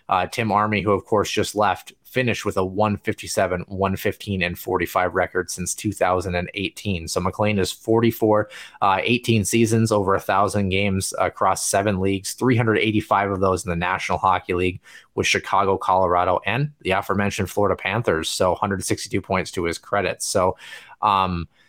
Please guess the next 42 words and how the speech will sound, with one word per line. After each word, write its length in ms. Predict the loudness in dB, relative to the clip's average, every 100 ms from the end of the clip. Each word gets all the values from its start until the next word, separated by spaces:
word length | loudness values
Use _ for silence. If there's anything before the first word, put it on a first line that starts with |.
| _ _ _ 0
really 300 | 4 6 6
loved 380 | 6 4 2
being 240 | 4 4 4
an 80 | 2
assistant 420 | 2 2 0 -2
coach. 320 | 0 0 0
In 80 | -2
fact, 240 | -2 0
even 160 | 0 0
got 140 | 0
calls 260 | 2 2 2
from 140 | -2
Andrew 260 | -4 -2 -4
Brunette 320 | -2 -2 -2
a 40 |
couple 280 | 0 -2 0
of 60 | 0
years 240 | 0 0
ago, 340 | 2 2 4 2
uh, 400 | 2 2 2 -2 -6 -10
and 180 | -6 -2
really 160 | 0
liked 280 | 2 0 -2
being 260 | -2 -2 -2
an 100 | -2
assistant, 440 | 0 0 2 0
but 120 | 0
just 240 | 0 -2 0
felt 200 | 0 2
like 180 | 0 0
the 80 |
move 340 | 0 4 4 4
and 120 | 0
the 40 |
time 280 | 2 0 2
was 160 | 0 0
right 260 | 0 0
for 240 | 0 2 2
the 100 | 2
forty-four-year-old 840 | 2 0 2 2 2 2 0 0
right 240 | 0 -2 0
now, 300 | 0 0